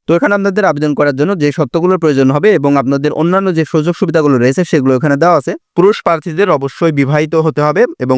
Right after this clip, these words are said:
প্রতিষ্ঠানের নিয়মে উৎসাহ ভাতা, চিকিৎসা ভাতা, উৎসব ভাতা, বাড়ি ভাড়া, চাকুরি স্থায়ী হলে দশ পার্সেন্ট contributory profit and fund, গ্র্যাজুয়েটি ও প্রতিষ্ঠান কর্তৃক প্রদত্ত অন্যান্য সুবিধা দেওয়া হবে। এবং আপনাদের দরখাস্তে এখানে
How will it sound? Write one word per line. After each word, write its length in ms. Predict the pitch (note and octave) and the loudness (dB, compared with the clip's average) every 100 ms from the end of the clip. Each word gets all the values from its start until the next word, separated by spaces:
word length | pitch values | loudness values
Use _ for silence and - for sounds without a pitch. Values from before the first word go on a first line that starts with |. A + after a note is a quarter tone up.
| B2+ | 0
প্রতিষ্ঠানের 540 | D3 E3+ - F#3 F#3+ | 0 0 0 0 2
নিয়মে 420 | D#3 D3 E3 F#3+ F#3 - | 2 2 2 0 -2 -2
উৎসাহ 320 | E3 D#3+ - F#3+ | -2 0 0 0
ভাতা, 280 | E3+ F3 F#3 G3+ D3 | 0 0 -2 -2 -4
চিকিৎসা 360 | C#3+ C#3 - D3+ | -4 -2 -2 0
ভাতা, 240 | D3 E3+ F3 | 0 0 0
উৎসব 360 | C#3+ - D3+ C3+ | 0 0 -2 0
ভাতা, 220 | C#3+ F3 | 0 0
বাড়ি 240 | D3+ B2 B2 | 0 0 0
ভাড়া, 220 | C#3 D#3+ | 0 0
চাকুরি 360 | D#3+ C3+ E3 D#3+ | 0 -4 -2 -2
স্থায়ী 280 | C#3 - D3+ | -2 0 0
হলে 200 | C#3 C#3+ F#3 | 4 2 2
দশ 200 | C3 C3 | 0 0
পার্সেন্ট 380 | - C3+ G3 B3 - _ _ - | -2 0 0 -2 -6 _ _ -2
contributory 680 | F#3 G#3 G3 G#3 F#3+ G3+ | 0 0 2 2 2 -2
profit 320 | G#3+ D3+ C#3+ C3+ | 0 -2 0 -2
and 140 | C#3 | -2
fund, 260 | - E3 F3+ | -2 -4 -4
গ্র্যাজুয়েটি 560 | C#3+ C3 B2 C#3 D3 F#3 | -2 -2 0 0 0 0
ও 140 | B2+ D#3 B3 _ _ _ | 0 0 -2 _ _ _
প্রতিষ্ঠান 380 | E3 G3 G3+ G#3+ | 0 0 0 -2
কর্তৃক 340 | G3+ D#3+ - G3+ | 0 -2 0 -4
প্রদত্ত 400 | - C3 B2+ A#2+ | 0 0 0 0
অন্যান্য 440 | F3+ E3+ E3 G3 G#3 | 0 2 2 0 0
সুবিধা 320 | G#3 - C3+ E3 | -2 0 0 2
দেওয়া 220 | C#3 B2 | 0 0
হবে। 160 | B2+ F3+ - - | -2 -4 -6 -2
এবং 180 | E3+ E3+ | 0 2
আপনাদের 340 | E3+ E3+ F3 F#3+ | 0 -2 -2 0
দরখাস্তে 460 | D3 D3 E3 - D#3+ | 0 0 -4 -2 -2
এখানে 240 | D3+ D3 | 0 0